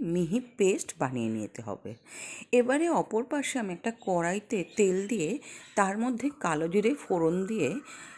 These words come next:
যখন সুগন্ধ বেরোতে শুরু করেছিল, তখন তার মধ্যে আলু ডুমো ডুমো করে কেটে দিয়ে দিলাম। মিনিট তিন চারেক নাড়াচাড়া করার পরে আমি এর মধ্যে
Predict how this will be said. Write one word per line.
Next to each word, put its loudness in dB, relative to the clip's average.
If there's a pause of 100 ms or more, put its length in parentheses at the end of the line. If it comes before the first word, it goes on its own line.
যখন 2
সুগন্ধ 2
বেরোতে 0
শুরু 0
করেছিল, -2 (400)
তখন 2
তার -4
মধ্যে -4 (640)
আলু 2 (300)
ডুমো 6
ডুমো -2
করে -2 (120)
কেটে 0 (500)
দিয়ে 2
দিলাম। -8 (1200)
মিনিট 6 (100)
তিন 4
চারেক 0
নাড়াচাড়া 2
করার 0
পরে 0 (300)
আমি 2
এর 0
মধ্যে -4